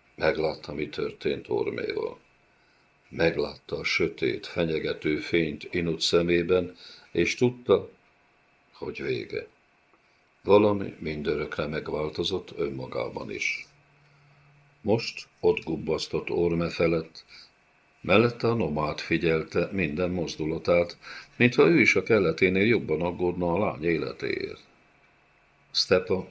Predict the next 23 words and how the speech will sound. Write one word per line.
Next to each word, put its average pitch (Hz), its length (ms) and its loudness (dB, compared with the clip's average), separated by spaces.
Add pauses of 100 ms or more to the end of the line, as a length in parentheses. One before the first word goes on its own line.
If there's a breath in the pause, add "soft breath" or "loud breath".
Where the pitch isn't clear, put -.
e 87 120 2
pillanatban 90 640 2
gyűlöletet 76 640 0
érzett 80 400 0
mindenki 73 580 -2
iránt 67 380 -8
a 71 100 -6
világon. - 600 -8 (800)
Túl 98 200 0
sok - 260 -2
fájdalom 85 580 2
emésztette 85 640 0
belülről, 87 720 2 (300 loud breath)
túl 104 180 6
sok 95 280 0
mindent 90 400 0
kellett 92 380 2
volna 92 300 0
elviselnie 85 720 2
ahhoz, 92 560 0
hogy 101 180 -2
tovább 73 400 -4
léphessen. - 760 -6